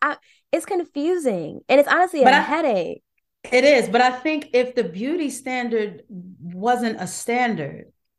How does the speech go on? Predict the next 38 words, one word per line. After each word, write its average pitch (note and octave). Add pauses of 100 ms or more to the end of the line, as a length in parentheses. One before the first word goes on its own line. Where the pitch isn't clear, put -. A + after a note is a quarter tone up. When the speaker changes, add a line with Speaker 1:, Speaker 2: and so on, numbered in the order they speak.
(380)
Speaker 2:
like, A3+
if A3
we, C#4
if A#3
we F4+
just F#4+
allow A3
people G#3
to F#3
just G3
be F3+ (260)
beautiful G3
no F#3
matter F3
what, E3+ (400)
Speaker 1:
Mm-hmm. A3
Speaker 2:
then A3
we C4+
don't B3+
have A#3
to A3
sit A3+
here G#3+
and F3+
worry G3+
and F3+
concern G3
ourselves F3
with D#3
what F3
size F3
you E3
are, D#3 (280)
what F3+
size F3+
your E3
jeans E3
are, C#3+